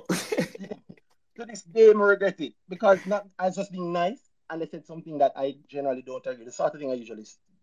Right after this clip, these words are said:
Speaker 2: cut. And to this day, I regret it. So I can understand not wanting to do that again. But listen, we don't all have to agree with each other.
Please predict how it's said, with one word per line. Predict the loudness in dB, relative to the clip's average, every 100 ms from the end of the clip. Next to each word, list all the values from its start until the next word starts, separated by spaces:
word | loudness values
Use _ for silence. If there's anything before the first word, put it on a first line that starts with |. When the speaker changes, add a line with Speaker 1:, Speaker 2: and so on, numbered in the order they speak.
| _ _ _ -12
Speaker 2:
cut. | -12 -12 _ _ _ _ _ -2
And | 0 0
to |
this | -6
day, | -6 -4
I |
regret | -4 -6 -10
it. | -10
So | -10
I |
can | -8 -6
understand | -4 -4 -4
not | -4 -4
wanting | -6 -6
to | -4
do | -4
that | -2
again. | -4 -6 -8 -10 _ _
But | -2 -2 -4 _ _ _ _ _ _ _ _ -2
listen, | 0 0 -8 -4
we | 2
don't | 2 4
all | 4 4
have | 0
to | -14
agree | -14 -14 -16
with | -16
each | -18 -16
other. | -8 -8